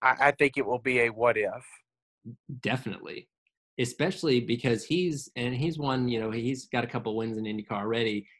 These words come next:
Speaker 2: He's really pushing hard to go to F one. And that's been
Speaker 1: Yeah.
Speaker 2: his dream. That's what he's always wanted to do. And he could be there in a couple of years. So, yeah, he may only have a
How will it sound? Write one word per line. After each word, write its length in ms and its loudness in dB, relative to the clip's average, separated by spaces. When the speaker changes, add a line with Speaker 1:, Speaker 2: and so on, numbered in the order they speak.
Speaker 2:
He's 280 2
really 220 6
pushing 360 -4
hard 240 0
to 40 -4
go 160 -2
to 100 -2
F 160 -6
one. 220 -10
And 180 -2
that's 220 -2
been 100 4
Speaker 1:
Yeah. 80 8
Speaker 2:
his 100 4
dream. 140 2
That's 220 -2
what 80 4
he's 120 4
always 260 2
wanted 220 -2
to 60 -2
do. 340 0
And 140 -4
he 100 -6
could 140 -8
be 100 0
there 200 0
in 60 -6
a 40 -8
couple 260 -8
of 60 -6
years. 440 -6
So, 140 0
yeah, 300 2
he 120 4
may 200 6
only 260 2
have 380 2
a 140 -2